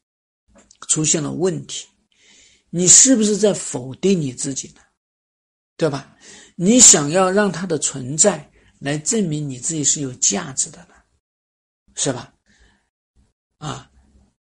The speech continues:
那么还有一个呢，就是你自我非常的弱小，啊，弱小到呢，就是说你觉得他给到你很多很多的爱，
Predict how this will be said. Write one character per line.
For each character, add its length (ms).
那 180
么 220
还 240
有 160
一 140
个 140
呢， 140
就 180
是 120
你 180
自 180
我 180
非 260
常 160
的 100
弱 400
小， 440
啊， 300
弱 200
小 160
到 200
呢， 160
就 160
是 60
说 140
你 300
觉 180
得 140
他 340
给 220
到 160
你 140
很 300
多 160
很 240
多 160
的 80
爱， 360